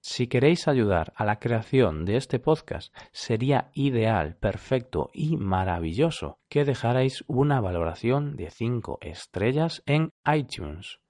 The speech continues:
También me gustaría recordaros que podéis consultar la transcripción completa de este podcast en nuestra página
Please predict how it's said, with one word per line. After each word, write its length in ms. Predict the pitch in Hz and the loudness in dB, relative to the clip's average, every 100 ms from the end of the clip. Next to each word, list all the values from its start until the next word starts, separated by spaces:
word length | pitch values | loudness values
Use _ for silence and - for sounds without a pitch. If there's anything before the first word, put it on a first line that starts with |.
| _ | _
También 400 | - 92 110 139 | -2 0 4 4
me 140 | 160 147 | 6 4
gustaría 600 | 127 120 - 98 95 80 | 4 0 -2 0 0 -2
recordaros 960 | 80 131 - 120 110 113 143 175 - _ | 0 -2 2 2 4 4 0 -2 -14 _
que 140 | - | -2
podéis 560 | 120 151 131 110 82 - | 2 2 4 2 0 -8
consultar 840 | - 123 147 143 131 117 92 85 | -4 -2 0 0 -2 0 -2 -2
la 360 | 90 104 95 - | 2 2 2 -2
transcripción 1000 | - 123 156 151 - 127 120 139 143 123 | -4 0 0 -2 -2 -4 0 0 0 0
completa 720 | 113 95 95 120 107 76 78 - - _ | -2 -2 2 2 2 -4 -10 -16 -20 _
de 260 | - 80 80 | -8 -2 -2
este 260 | 104 - 110 | -2 -6 -2
podcast 580 | 131 151 - 80 - - - | -2 -2 -6 -8 -8 -16 -8
en 300 | 101 101 95 | -4 -2 0
nuestra 680 | 98 98 92 - 76 73 - | 0 0 -2 -8 -10 -10 2
página 640 | 90 117 - 147 165 170 | 2 4 -2 -4 -4 -6